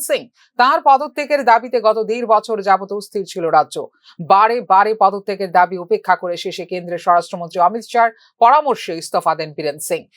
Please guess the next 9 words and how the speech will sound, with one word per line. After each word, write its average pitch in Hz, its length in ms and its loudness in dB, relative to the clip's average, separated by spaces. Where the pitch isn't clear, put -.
বিজেপির 302 500 2
বিধায়কদের 277 680 0
সিংহভাগের 220 720 -2
আস্থা 196 320 -4
হারানোয় 185 440 -2
বিধানসভাতেও 180 720 -2
গরিষ্ঠতা 180 440 -6
প্রমাণ 156 320 -6
করতে 254 300 4